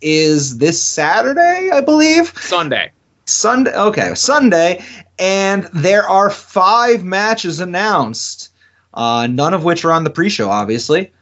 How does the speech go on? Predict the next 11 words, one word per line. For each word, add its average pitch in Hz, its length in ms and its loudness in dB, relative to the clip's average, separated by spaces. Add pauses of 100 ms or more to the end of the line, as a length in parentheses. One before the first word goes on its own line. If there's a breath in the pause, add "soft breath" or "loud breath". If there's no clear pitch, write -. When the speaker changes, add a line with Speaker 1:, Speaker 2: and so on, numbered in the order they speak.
(100)
Speaker 1:
So, 156 280 2
Joe, 165 400 2
Speaker 2:
Right. 185 80 -2
Speaker 1:
can 180 180 -16
you 190 100 0
name 185 280 0
them? 101 180 -6 (1300)
Speaker 2:
Uh, 151 520 2
yes, - 1120 -6 (100)
maybe. 107 340 -6
Speaker 1:
Oh, 113 240 -2